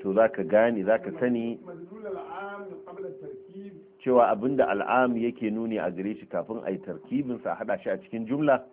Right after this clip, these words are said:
Speaker 2: كل الأفراد.
Speaker 1: dukkan al'afrad ɗin.
Speaker 2: لا الحكم على كل فرد.
Speaker 1: Ba hukuncin akan kowane ɗaya ba. Saboda haka kafin a sa shi a cikin tarkibi, fa huwa al-kulli. Amma aka sa shi a cikin tarkibi, fa huwa kulliya.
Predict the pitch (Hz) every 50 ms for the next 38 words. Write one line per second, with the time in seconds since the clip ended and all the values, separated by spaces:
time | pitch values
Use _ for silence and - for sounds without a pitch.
0 | - _ - 220 220 214 196 165 - - - - - - - - - - - -
1 | - 196 196 147 139 - - - - 131 113 107 - - 90 87 - - - -
2 | - - 82 78 76 - - - - 65 - - - - - - - _ _ 143
3 | 143 175 208 214 220 214 220 233 247 247 233 202 208 202 190 170 156 165 165 160
4 | - - - 202 196 196 190 180 156 - 190 190 185 151 127 - - - - -
5 | - - _ - 98 95 98 113 123 - 139 139 135 127 127 110 - 85 92 -
6 | 110 98 95 - - 113 110 107 101 92 85 78 76 - - - - - - 92
7 | 90 90 90 85 90 85 - - - - - - - - - 104 110 104 98 101
8 | 104 - 104 95 - 98 92 90 - - 139 151 - 117 - - 120 117 123 123
9 | - 107 - - 127 127 127 123 117 104 98 - - - 160 165 160 151 147 127
10 | 127 - - - - - - - - - 98 95 104 110 107 98 92 92 92 -
11 | - 87 87 85 87 92 92 85 73 - - - - - - - - - - -
12 | - - - - - 87 92 104 110 - 120 127 - 117 117 - 123 95 98 98
13 | - 117 113 107 - - 95 85 82 - - 127 135 131 123 120 110 - - -
14 | 90 90 95 92 82 - - 85 82 78 76 78 82 80 73 65